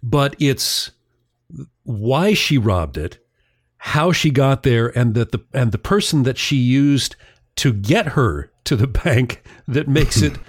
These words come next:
<laughs> so weird. This happens back in December of twenty ten. So that's almost thirteen years ago. It's a small Minnesota town called Janesville. It's about eighty miles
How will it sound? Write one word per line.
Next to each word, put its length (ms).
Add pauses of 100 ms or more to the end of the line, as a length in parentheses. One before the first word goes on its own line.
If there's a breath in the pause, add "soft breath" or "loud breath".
(120)
<laughs> 220
so 840
weird. 520
This 160
happens 340
back 320
in 140
December 600 (520 loud breath)
of 400
twenty 480
ten. 460
So 220
that's 640
almost 340
thirteen 320
years 200
ago. 200
It's 160
a 40
small 480 (520 loud breath)
Minnesota 640
town 460
called 560
Janesville. 840
It's 120
about 340 (100)
eighty 260
miles 600